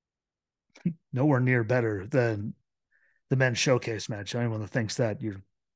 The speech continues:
can high. But overall, we go, we won, and, uh, hopefully at least the end of, you know, Damage Control, at least the damn song. But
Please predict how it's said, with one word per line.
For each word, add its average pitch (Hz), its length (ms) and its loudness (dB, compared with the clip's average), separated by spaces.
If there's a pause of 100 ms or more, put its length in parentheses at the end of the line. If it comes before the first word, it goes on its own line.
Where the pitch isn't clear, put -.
(180)
can 120 100 -4
high. 101 480 -6 (1040)
But 113 300 0 (560)
overall, 196 340 10
we 180 80 8
go, 175 240 8
we 165 160 10
won, 160 300 6
and, 151 400 -2
uh, 143 180 4
hopefully 147 300 0
at 135 60 -2
least 135 260 -2
the 123 120 0
end 123 140 2
of, 120 180 -2 (260)
you 156 100 2
know, 127 80 2
Damage 120 400 -2
Control, 110 480 -2
at 127 40 0
least 175 240 4
the 139 80 0
damn 117 320 -4
song. 87 600 -8 (640)
But 120 280 4